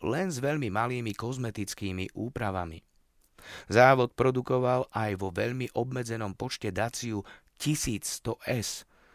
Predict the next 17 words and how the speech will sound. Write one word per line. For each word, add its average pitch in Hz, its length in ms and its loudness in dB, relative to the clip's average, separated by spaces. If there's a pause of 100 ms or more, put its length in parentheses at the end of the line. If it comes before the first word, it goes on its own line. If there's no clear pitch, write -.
(240)
s 120 160 -2
oddelenými 104 720 2
svetlometmi 139 880 -4 (240)
a 156 80 4
silnejším 120 640 -2
motorom, 117 480 -6 (240)
ktoré 175 320 2
používala 139 640 2
polícia, 104 720 -4 (480)
alebo 180 320 6
bolo 143 240 4
auto 143 400 4
určené 135 480 -2
pre 104 240 -4 (400)
automobilové 123 880 4
preteky. 110 560 -2 (880)
Pre 107 80 6